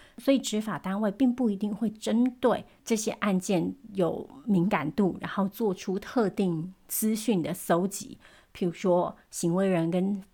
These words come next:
受害人之间的关系啊，譬如说是不是曾经有过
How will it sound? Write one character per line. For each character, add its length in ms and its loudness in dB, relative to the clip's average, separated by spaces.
受 220 4
害 180 0
人 180 0
之 140 -8
间 180 -4
的 100 -4
关 280 2
系 300 2
啊， 340 0
譬 160 2
如 80 0
说 280 -4
是 160 -4
不 80 -4
是 200 -4
曾 240 -4
经 240 0
有 160 2
过 320 0